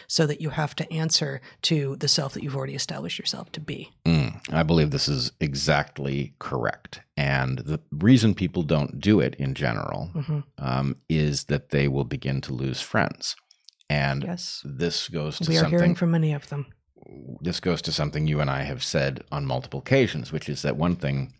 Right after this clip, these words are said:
Speaker 2: that was crystal clear about the Evergreen situation was that it revealed everybody's character. Now, the fact is,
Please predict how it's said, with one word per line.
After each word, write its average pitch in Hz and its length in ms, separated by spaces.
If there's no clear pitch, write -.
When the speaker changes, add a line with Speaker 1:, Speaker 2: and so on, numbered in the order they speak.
Speaker 2:
that - 120
was - 120
crystal - 340
clear 67 280
about 64 440
the 65 380
Evergreen 62 340
situation - 680
was 67 360
that 64 280
it 87 180
revealed 65 560
everybody's 65 1000
character. - 540
Now, - 120
the - 80
fact 117 440
is, - 380